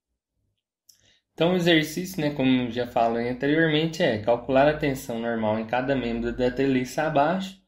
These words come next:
verifique se o material pro-, polipropileno conseguirá suportar as cargas,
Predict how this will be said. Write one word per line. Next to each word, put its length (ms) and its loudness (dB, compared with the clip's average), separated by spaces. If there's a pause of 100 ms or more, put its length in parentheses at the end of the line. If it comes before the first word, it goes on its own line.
(460)
verifique 500 -2
se 120 -8
o 60 -2
material 840 2
pro-, 460 -2 (840)
polipropileno 1080 2 (160)
conseguirá 600 2
suportar 560 -2
as 220 2
cargas, 460 0